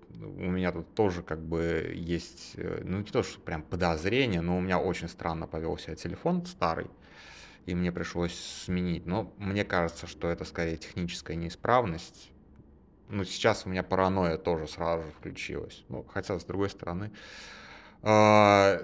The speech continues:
если это было, была попытка внедрения Пегасуса, то она просто сломала мне, кирпичила телефон в итоге. Как бы не с-, далеко не сразу, он сначала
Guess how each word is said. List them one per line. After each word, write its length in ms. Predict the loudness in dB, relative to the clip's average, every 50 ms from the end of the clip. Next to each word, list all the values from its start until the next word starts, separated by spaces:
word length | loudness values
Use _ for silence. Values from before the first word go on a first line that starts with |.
| -4 -8
если 500 | -6 -2 4 6 6 6 6 6 2 4
это 260 | 4 4 6 6 6
было, 400 | 6 6 8 8 10 10 10 10
была 400 | 8 4 2 6 10 10 10 10
попытка 540 | 10 8 4 4 4 0 0 0 2 2 2
внедрения 440 | 4 4 2 2 2 2 4 2 2
Пегасуса, 600 | 2 2 4 6 6 6 6 4 -2 -4 -4 -2
то 120 | 0 0
она 180 | 2 2 2 2
просто 280 | 2 2 2 2 0
сломала 500 | -2 0 0 2 2 2 4 4 4 4
мне, 260 | 4 2 2 0 0 -2
кирпичила 600 | -4 -6 -10 -8 -10 -12 -10 -8 -6 -4 -4 -4
телефон 480 | -4 -4 -4 -4 -4 -2 -2 -2 0 0
в 80 | 0
итоге. 420 | -2 0 0 0 0 0 -4 -12 -16 -18 -20 -20 -20 -20 -20 -20 -20 -20 -20 -20 -16
Как 120 | -14 -12
бы 160 | -12 -10 -6 -6
не 80 | -6
с-, 160 | -6 -6 -6 -6
далеко 360 | -2 0 2 2 2 2 2
не 120 | 2 2 0
сразу, 420 | 0 0 2 2 2 0 -2 -6
он 160 | -10 -10 -12
сначала 540 | -14 -12 -12 -6 -4 -2 -2 -2 -2 -4 -6